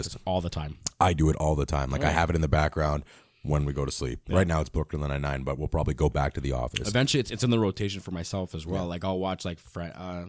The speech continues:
Speaker 1: Friends, not so much anymore. I don't know why. That one's a
Speaker 2: I
Speaker 1: tough one to rewatch for myself. I don't know.
Speaker 2: I watched it start to finish.
Speaker 1: Yeah.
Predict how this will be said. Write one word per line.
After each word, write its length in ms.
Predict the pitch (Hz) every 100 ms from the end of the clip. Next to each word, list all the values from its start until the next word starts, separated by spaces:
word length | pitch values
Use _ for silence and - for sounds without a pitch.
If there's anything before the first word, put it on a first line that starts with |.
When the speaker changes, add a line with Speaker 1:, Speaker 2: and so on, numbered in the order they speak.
| 101
Speaker 1:
Friends, 300 | - 175 220
not 140 | 220
so 100 | 240
much 280 | 214 113 -
anymore. 220 | 143 92
I 60 | 90
don't 120 | 135
know 60 | 196
why. 380 | 110 98 95 82
That 100 | 104
one's 120 | 160
a 40 |
Speaker 2:
I 40 | 85
Speaker 1:
tough 300 | 117 117 -
one 160 | 104
to 100 | 95
rewatch 500 | 95 92 90 92 -
for 120 | -
myself. 500 | 98 90 - 98 87
I 80 | 98
don't 100 | 98
know. 160 | 92 82 -
Speaker 2:
I 60 | 90
watched 300 | 104 107 110
it 60 |
start 220 | - 104 98
to 60 |
finish. 420 | - 87 98 - -
Speaker 1:
Yeah. 280 | 95 82